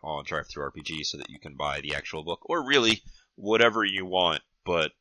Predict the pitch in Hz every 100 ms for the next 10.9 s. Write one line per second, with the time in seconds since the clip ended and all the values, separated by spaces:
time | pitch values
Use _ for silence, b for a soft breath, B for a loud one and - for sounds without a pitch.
0 | _ _ _ 92 95 - 92 85 82 -
1 | - _ _ _ _ _ - 92 90 90
2 | 90 87 85 82 80 82 80 - - 80
3 | - 80 76 78 78 78 80 _ - 76
4 | 78 76 78 76 - 85 80 73 76 76
5 | _ _ _ _ - 82 80 78 80 -
6 | - - _ _ _ _ _ 113 107 98
7 | 98 - 90 85 - - - 92 78 -
8 | - 80 76 80 - 78 - - 80 73
9 | - _ _ _ _ _ - 76 71 71
10 | 76 73 73 _ _ _ - 69 65